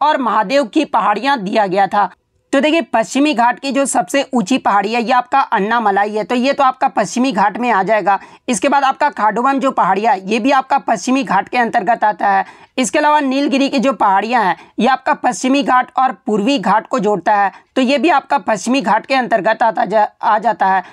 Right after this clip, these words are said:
लेकिन अगर महादेव पहाड़ियाँ की बात कर ले तो देखिए, महादेव जो पहाड़ियाँ हैं ना,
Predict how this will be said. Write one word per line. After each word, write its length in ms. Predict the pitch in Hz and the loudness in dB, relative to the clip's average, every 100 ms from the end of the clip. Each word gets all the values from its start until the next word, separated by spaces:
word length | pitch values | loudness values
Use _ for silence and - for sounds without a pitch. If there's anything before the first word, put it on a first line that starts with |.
| - 285 | -10 -4
लेकिन 280 | 262 330 | -2 0
अगर 200 | 294 302 | 0 0
महादेव 420 | 262 214 220 254 285 | 0 0 0 0 0
पहाड़ियाँ 500 | 254 190 196 233 269 | 0 0 0 0 -2
की 140 | 285 | -2
बात 220 | 226 220 | 0 -2
कर 160 | - 220 | -2 -2
ले 200 | 190 202 - _ | -2 -4 -8 _
तो 60 | 247 | -2
देखिए, 220 | 262 294 | 0 2
महादेव 420 | 254 202 208 254 | 0 0 0 0
जो 140 | 254 285 | 0 -2
पहाड़ियाँ 540 | 269 185 185 202 254 | 0 0 0 0 0
हैं 80 | 185 | 0
ना, 160 | 170 | 0